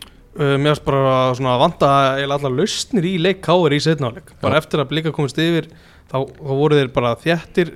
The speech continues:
Speaker 1: gestirnir og, og K R var alltaf að reyna sama. Mikið að, mikið inn á miðju, til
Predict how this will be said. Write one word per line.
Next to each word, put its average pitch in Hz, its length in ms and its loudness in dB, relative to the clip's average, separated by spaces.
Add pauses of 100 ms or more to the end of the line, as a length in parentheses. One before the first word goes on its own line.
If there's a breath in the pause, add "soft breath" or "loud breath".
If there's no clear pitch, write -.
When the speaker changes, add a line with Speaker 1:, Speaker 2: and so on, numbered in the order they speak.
(120)
Speaker 1:
gestirnir 165 500 0
og, 139 140 -4 (640 soft breath)
og - 180 -20
K - 160 -4
R 170 140 2
var 175 100 4
alltaf 170 160 2
að 151 80 2
reyna 170 160 0
sama. 214 640 -2 (100)
Mikið 190 380 2
að, - 240 -6 (160)
mikið 175 260 4
inn 175 140 2
á - 20 2
miðju, 170 380 2
til 170 120 2